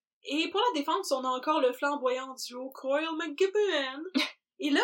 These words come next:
Speaker 1: il se passe quelque chose de vraiment bizarre. Il passe en, en, en témoin, en témoignage. Il passe en témoin, ça se dit pas ça. J'écris n'importe quoi dans mes notes.
Speaker 2: On invente des termes.
Speaker 1: Il passe en témoin une foule de gens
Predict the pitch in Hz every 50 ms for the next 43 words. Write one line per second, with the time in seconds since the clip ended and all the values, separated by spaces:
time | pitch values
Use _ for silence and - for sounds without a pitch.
0 | 554 554 - 294 285 - - 359 427 427 - 320 330 403 415 370 302 302 320 330
1 | 302 254 233 - 262 269 277 285 277 294 320 330 285 - 233 214 196 - - -
2 | _ _ _ - 254 269 277 285 294 285 294 294 285 - - 330 349 415 466 -
3 | - - 254 294 302 320 320 320 320 294 - - 233 247 240 233 233 233 233 240
4 | 240 240 254 247 - 311 247 226 214 220 277 285 226 233 - 233 220 208 208 208
5 | 277 311 _ - - 240 214 - 285 294 - 254 220 - 214 208 208 247 240 226
6 | 208 202 233 277 339 349 - 269 320 311 - 311 311 - - _ _ _ _ _
7 | - - 269 - 302 320 349 427 403 302 311 294 285 277 277 269 262 240 240 -
8 | - 226 - - 240 294 294 320 349 330 294 262 277 285 285 269 262 240 - 233
9 | 233 - - 370 359 311 - 453 480 523 - - 415 381 359 - 349 302 269 269
10 | 294 320 - 262 262 269 - 415 415 - 277 254 247 233 220 226